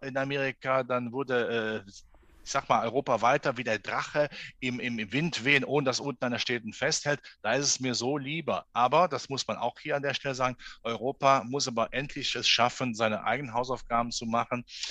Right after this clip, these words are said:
Amerika wird nicht mehr Vater Abraham sitzen, wo Europa im Schoß sitzt. Nein, wir müssen unsere eigenen Hausaufgaben lösen. Äh, und ob das klappt, ist immer schwieriger.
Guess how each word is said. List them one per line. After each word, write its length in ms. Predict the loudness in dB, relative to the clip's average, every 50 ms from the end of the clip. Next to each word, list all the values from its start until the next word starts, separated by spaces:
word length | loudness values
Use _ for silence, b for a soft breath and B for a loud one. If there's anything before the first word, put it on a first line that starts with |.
| B B B B
Amerika 540 | -4 0 2 4 4 4 4 4 4 4
wird 260 | 2 0 -2 -2 -4 -4
nicht 380 | -2 0 2 2 2 2 2
mehr 300 | 2 4 4 4 4 2 _ _ _ -8 -2
Vater 380 | 2 2 2 2 0 -2 0
Abraham 600 | 2 2 2 2 2 0 2 2 4 4 2 2 2
sitzen, 340 | 0 -2 -2 -2 -8 -6
wo 120 | -4 -4 -4
Europa 400 | -4 -4 -4 -6 -6 -4 -4 -4
im 80 | -2
Schoß 340 | -2 -2 0 2 2 2 2
sitzt. 240 | 0 0 -2 -4 -2
Nein, 360 | 0 4 4 4 4 4 2 -2 B B B B B
wir 80 | -6
müssen 300 | -4 -2 -2 -2 -2 -2
unsere 200 | -4 -4 -4 -2
eigenen 300 | 0 0 0 0 0 0
Hausaufgaben 580 | 0 0 0 0 -2 -6 -4 -2 -2 -2 -2 -2
lösen. 600 | -4 -6 -4 -4 -2 -2 -2 -2 -2 -4 -4 -6 B B B B B B
Äh, 280 | 0 2 2 2 0 -2 B B B B _ -8
und 120 | -4 -4
ob 140 | -4 -4 -2
das 240 | -2 -2 -2 -4 -6 -10 _ _ _ -8
klappt, 320 | -2 0 0 0 0 -2
ist 200 | -6 -6 -6 -4
immer 200 | -4 -2 -2 0
schwieriger. 720 | 0 -2 -4 -2 -2 -2 -2 -2 0 0 0 0 -2 -4